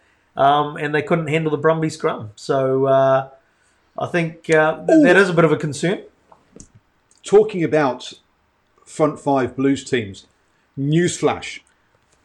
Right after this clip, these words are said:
Speaker 2: So here, it, this is an exclusive to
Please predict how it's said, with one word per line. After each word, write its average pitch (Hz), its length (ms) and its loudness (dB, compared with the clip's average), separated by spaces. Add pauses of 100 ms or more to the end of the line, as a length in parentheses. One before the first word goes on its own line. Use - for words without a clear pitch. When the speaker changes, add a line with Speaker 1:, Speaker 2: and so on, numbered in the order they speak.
(760)
Speaker 2:
So 151 140 0
here, 151 300 2
it, - 200 -10 (200)
this 185 200 2
is 175 100 0
an 160 80 2
exclusive 165 840 2 (220)
to 180 500 2